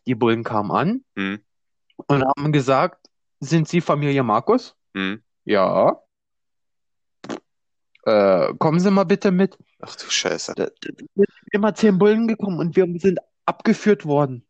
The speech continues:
Speaker 1: Da
Speaker 2: Was?
Speaker 1: mussten wir noch mal, ja, dann mussten wir noch mal, äh, Aussage machen und so weiter und so fort. Und dann wurde das, die, unsere zwei Personalpapieren, das war so zweitausendvierzehn.
Speaker 2: Hm.
Speaker 1: Und ein Jahr später ging ja Flüchtlingswelle los und so.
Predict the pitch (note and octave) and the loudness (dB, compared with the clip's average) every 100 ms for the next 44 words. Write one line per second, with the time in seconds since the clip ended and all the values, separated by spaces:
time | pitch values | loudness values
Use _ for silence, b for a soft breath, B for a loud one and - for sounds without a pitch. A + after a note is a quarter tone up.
0 | - A2+ C3+ D#3+ - D3+ C#3+ C3+ B2+ B2 | -4 0 2 0 0 0 0 0 0 2
1 | A#2 _ _ _ _ - C#3 C#3+ D#3+ F#3+ | 0 _ _ _ _ -6 0 2 2 2
2 | D3+ C#3+ E3 - E3+ D#3 C#3+ - D3+ D3+ | 0 2 0 0 -2 0 -2 -2 0 2
3 | D3 - B2 A2+ G#2 - E3+ - F3 F3 | 2 2 2 2 2 4 2 2 0 2
4 | E3+ E3 D#3 C3+ C3 C#3 C3+ B2 - - | 0 0 -2 -2 -2 0 -2 -4 -6 0
5 | F#3 - B B D3 D#3+ D#3 E3+ G#3 G3+ | 0 -2 B B -2 0 2 2 2 2
6 | F3+ F3+ - F#3+ D#3 E3+ D#3+ C3 - F3 | 2 0 -2 0 2 2 0 -2 2 2
7 | F3 F3+ D#3+ C#3 D3 F3 G3 - - E3 | 2 0 0 0 0 0 -4 -4 -2 -2
8 | G#2 G#2+ - A2 B2 B2+ - C#3 C#3 B2+ | 0 -6 -2 -2 -2 -6 -4 -2 -2 -2
9 | B2 F3+ F3+ - C3 G#2 - - G#2 G2+ | -4 -2 -2 0 -2 -2 -12 -6 0 0
10 | G#2 _ _ _ _ _ _ _ _ _ | 0 _ _ _ _ _ _ _ _ _
11 | _ _ B2 A#2 C3+ C3 A#2+ - C#3 B2+ | _ _ -4 0 0 0 -2 -2 0 0
12 | A#2+ C#3 C3 A2 - - - E3 E3 D3+ | 0 -2 -2 -4 -2 -2 0 -2 0 0
13 | D#3 D#3 D#3+ D3+ C#3+ D#3+ | 2 2 0 -2 2 0